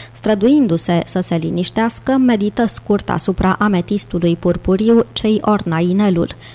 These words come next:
Mângâind cu degetele montura și fațetele diamantelor,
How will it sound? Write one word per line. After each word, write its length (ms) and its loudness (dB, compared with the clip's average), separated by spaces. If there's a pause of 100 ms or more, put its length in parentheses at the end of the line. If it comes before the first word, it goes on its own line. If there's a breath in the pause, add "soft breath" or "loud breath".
Mângâind 560 2
cu 160 -2
degetele 520 0
montura 680 2
și 180 -2
fațetele 720 -2
diamantelor, 680 0